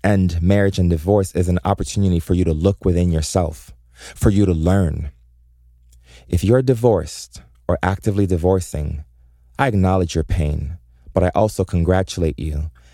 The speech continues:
and welcome this exciting new journey ahead of you, full of so many possibilities and opportunities.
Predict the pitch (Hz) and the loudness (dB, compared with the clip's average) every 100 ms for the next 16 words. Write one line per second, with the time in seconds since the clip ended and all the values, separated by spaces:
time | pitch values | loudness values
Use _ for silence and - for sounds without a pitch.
0 | - 85 82 92 92 98 90 82 - - | -6 0 2 2 2 -2 -2 -4 -6 -2
1 | 107 113 117 107 98 90 87 87 82 80 | 0 0 0 0 0 2 2 0 0 -2
2 | 73 71 76 71 - - - - 151 92 | -2 -4 -6 -8 -12 -20 -20 -2 2 2
3 | 95 - - 160 156 117 104 92 82 - | 0 -6 -4 0 0 0 2 0 -2 -8
4 | - - 107 95 90 92 92 82 76 71 | -20 -4 -2 0 0 2 2 0 -2 -4
5 | 82 82 80 - 92 82 71 76 - | -2 0 -2 0 0 0 -2 -6 -12